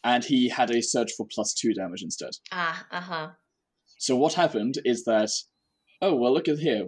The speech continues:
Speaker 1: So he's just, if, if you roll a dodge, he's gonna remove it. If you're Han and you roll an evade, he's just gonna remove the evade and also remove your extra block as well, because that's just what happens.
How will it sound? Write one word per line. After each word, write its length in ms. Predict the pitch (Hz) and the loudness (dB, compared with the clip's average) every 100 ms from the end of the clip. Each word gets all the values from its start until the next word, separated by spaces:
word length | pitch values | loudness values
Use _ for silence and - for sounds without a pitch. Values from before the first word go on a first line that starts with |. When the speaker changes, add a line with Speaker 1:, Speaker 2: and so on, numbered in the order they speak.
| - | -6
Speaker 1:
So 280 | - 117 113 | 0 4 2
he's 420 | - 147 143 139 | 4 4 4 2
just, 300 | - 127 123 - | 0 -2 -2 -2
if, 120 | 131 - | -4 -2
if 140 | 160 151 | -2 2
you 60 | 139 | 2
roll 200 | 208 165 | 4 2
a 60 | |
dodge, 400 | 123 147 - - _ | 2 0 -2 -8 _
he's 120 | 127 | -2
gonna 160 | 143 117 | 0 0
remove 260 | 110 110 - | 2 2 0
it. 160 | 240 - - _ _ | -6 -10 -16 _ _
If 160 | - - | 0 2
you're 140 | 120 | 0
Han 380 | 120 175 117 131 | 2 2 2 2
and 160 | 131 123 | 2 2
you 80 | 120 | 2
roll 280 | 120 113 | 2 2
an 80 | 110 | 2
evade, 300 | 113 147 127 - - | 2 2 2 -2 -6
he's 100 | 160 | -6
just 140 | - | -2
gonna 140 | 123 117 | 0 2
remove 180 | 120 | 2
the 80 | 113 | 2
evade 280 | 110 123 135 - | 2 2 0 0
and 120 | 113 | 0
also 200 | 123 117 | 2 2
remove 360 | 110 110 104 110 | 2 2 0 0
your 160 | 107 | 0
extra 280 | 104 - 113 | 0 -4 -4
block 200 | 131 120 - | -2 -2 -4
as 80 | - | -4
well, 140 | 107 156 | -4 -4
because 240 | 107 110 | -6 -4
that's 240 | 104 104 101 | -2 -2 -6
just 160 | - | -8
what 120 | 92 | -2
happens. 400 | 123 - 165 - | -2 -2 -8 -10